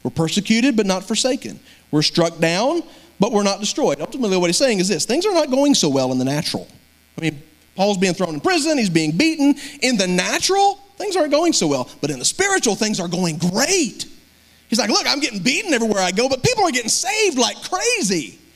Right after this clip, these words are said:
Why? Be-, why, why? How can you take that attitude? Because he was filled with the right stuff. Amen? He realized that his calling, he was a chosen vessel to have something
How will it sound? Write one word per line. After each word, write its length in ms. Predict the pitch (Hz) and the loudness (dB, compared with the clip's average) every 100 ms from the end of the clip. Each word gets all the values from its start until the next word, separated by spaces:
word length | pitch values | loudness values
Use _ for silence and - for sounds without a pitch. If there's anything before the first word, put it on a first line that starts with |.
| - - | -20 -4
Why? 300 | 370 427 403 | -2 -2 -2
Be-, 100 | 294 - - | -2 -4 -4
why, 300 | 311 320 - 294 | 0 0 0 0
why? 200 | 302 359 | 0 0
How 120 | 330 403 | -2 -2
can 160 | 415 | -2
you 100 | 349 | -4
take 240 | 330 381 392 | -2 -2 0
that 320 | 339 359 392 | 2 2 0
attitude? 260 | 381 339 | -2 -4
Because 240 | 277 254 302 | -4 -4 0
he 80 | 370 | 2
was 140 | 370 | 0
filled 360 | - 415 403 302 | -2 -2 -2 -2
with 100 | 277 | 0
the 80 | |
right 240 | 294 302 311 | 2 2 2
stuff. 580 | - - 330 214 - - - - _ - | 0 0 0 -2 -10 -16 -20 -20 _ -2
Amen? 420 | 254 294 339 339 - - | 2 4 2 -2 -4 0
He 100 | 381 | 2
realized 520 | 403 440 381 339 277 | 2 2 2 2 0
that 100 | 262 | -6
his 260 | - 392 359 | -8 -8 -4
calling, 360 | 359 359 349 | 0 2 2
he 80 | 370 | 0
was 140 | 403 | -2
a 60 | 311 | -2
chosen 440 | - 370 381 330 | -2 0 0 0
vessel 440 | 285 349 - 311 240 | 0 0 0 0 -2
to 280 | - - 277 | -4 -4 -2
have 300 | 285 381 381 | 0 0 -2
something 420 | - 349 311 | -4 -6 -4